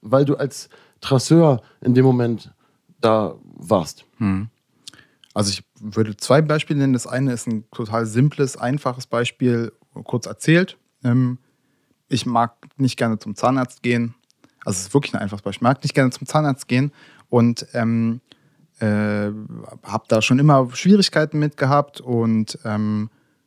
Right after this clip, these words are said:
Speaker 2: als das irgendwann parkourmäßig wirklich in meinen Kopf eingesickert war, hab ich m-, den,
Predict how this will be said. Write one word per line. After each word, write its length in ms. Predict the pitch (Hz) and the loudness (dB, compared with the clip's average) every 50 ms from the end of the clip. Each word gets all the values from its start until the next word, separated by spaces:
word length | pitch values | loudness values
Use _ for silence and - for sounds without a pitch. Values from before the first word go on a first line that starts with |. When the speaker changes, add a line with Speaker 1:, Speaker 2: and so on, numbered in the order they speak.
| _ _ _ _ _ _ _ _ _ _ _ _ _ - | _ _ _ _ _ _ _ _ _ _ _ _ _ 0
Speaker 2:
als 220 | - 123 120 - - | 0 0 2 0 -2
das 140 | 139 - | -6 -2
irgendwann 920 | 165 156 160 170 160 147 139 135 135 131 131 131 151 131 117 127 - 117 - - | 4 4 6 6 6 4 2 2 2 2 0 0 -4 -12 -16 -16 -16 -18 -14 -8
parkourmäßig 800 | - 117 - - 160 165 160 147 135 131 131 123 131 123 - 123 | -8 -8 -2 2 4 6 6 6 6 4 4 2 0 -6 -4 -2
wirklich 260 | 139 160 - 151 - | -2 -2 -2 -2 -4
in 80 | 135 | -2
meinen 160 | 127 123 120 113 | -2 -2 -4 -4
Kopf 240 | - 160 - - | -6 -10 -10 -12
eingesickert 640 | - 127 123 117 110 113 104 113 113 - 123 123 117 - | -10 -6 -4 -4 -4 -4 -4 -6 -6 -4 -6 -6 -6 -2
war, 380 | 110 107 113 131 170 202 _ _ _ _ _ _ _ _ _ _ _ _ _ - | 0 2 2 2 2 0 _ _ _ _ _ _ _ _ _ _ _ _ _ -8
hab 180 | 123 - - | -8 -6 -6
ich 240 | 147 - - - - _ _ | -6 -8 -8 -10 -12 _ _
m-, 360 | - - - 131 127 123 123 _ | -16 -10 -4 -2 -2 -2 -2 _
den, 600 | - 127 120 123 123 120 120 120 117 117 117 117 | -6 0 2 4 4 4 2 2 0 -2 -2 -6